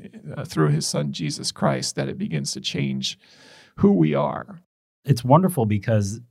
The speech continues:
Speaker 2: this is something that God offers to everybody. In the previous verse, in verse twenty-three, it says, "All have sinned and fall short of the glory of God." And then just after that,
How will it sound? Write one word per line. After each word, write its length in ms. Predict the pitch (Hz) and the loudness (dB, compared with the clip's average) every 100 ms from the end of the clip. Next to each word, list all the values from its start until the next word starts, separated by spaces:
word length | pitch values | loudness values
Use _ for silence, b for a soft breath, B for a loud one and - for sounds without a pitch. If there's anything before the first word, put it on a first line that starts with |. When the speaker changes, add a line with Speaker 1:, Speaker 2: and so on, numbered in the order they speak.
| _ | _
Speaker 2:
this 420 | 113 104 127 123 | -6 4 4 4
is 160 | 120 113 | 0 0
something 580 | 131 123 120 113 101 98 | 2 2 2 2 2 2
that 200 | 95 92 | -2 0
God 260 | 101 107 | 0 0
offers 460 | 101 101 - 87 85 | -2 -6 -6 -10 -10
to 160 | - | -6
everybody. 560 | 117 123 95 92 82 85 | -2 0 0 -2 -8 -8
In 80 | 107 | -2
the 80 | 98 | 0
previous 440 | - 139 117 101 | 4 6 6 2
verse, 260 | 104 98 101 | -2 -4 -4
in 80 | 98 | -4
verse 220 | 104 - | -4 -4
twenty-three, 480 | 113 104 95 110 107 | 0 0 0 -4 -4
it 100 | 92 | -4
says, 320 | 104 95 87 b b b - | -4 -6 -8 b b b 2
"All 240 | 113 123 | 6 6
have 160 | 107 95 | 4 -2
sinned 360 | - 110 98 | 0 2 2
and 140 | 90 90 | 0 -2
fall 320 | - 95 92 | -2 -2 -4
short 320 | - 110 107 | -4 -4 -4
of 80 | 101 | -6
the 80 | 95 | -6
glory 260 | 98 92 | -4 -4
of 80 | 87 | -4
God." 360 | 117 123 98 92 _ - | 0 0 0 -4 _ 2
And 180 | 101 | 4
then 140 | 107 101 | 6 4
just 240 | 135 127 - | 2 -2 -4
after 300 | 127 120 101 | -6 -2 4
that, 380 | 147 107 110 | 6 6 0